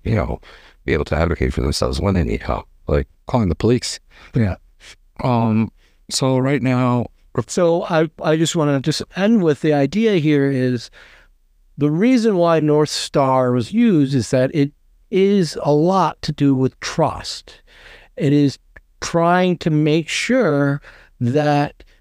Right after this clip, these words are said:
Speaker 2: the state and local government has the trust of the communities that they serve. It's why when California passed a version of this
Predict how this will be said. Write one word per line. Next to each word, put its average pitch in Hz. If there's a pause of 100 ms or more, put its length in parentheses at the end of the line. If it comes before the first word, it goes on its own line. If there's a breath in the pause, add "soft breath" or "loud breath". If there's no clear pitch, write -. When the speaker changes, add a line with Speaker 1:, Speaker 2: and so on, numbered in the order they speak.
(420 soft breath)
Speaker 2:
the 123
state 185 (180)
and 151
local 151 (160)
government 151 (160)
has 170
the 160
trust 147
of 151
the 127
communities 135
that -
they 101
serve. - (520 loud breath)
It's 151
why 156
when 131
California 151
passed 139
a 147
version 135
of 120
this 175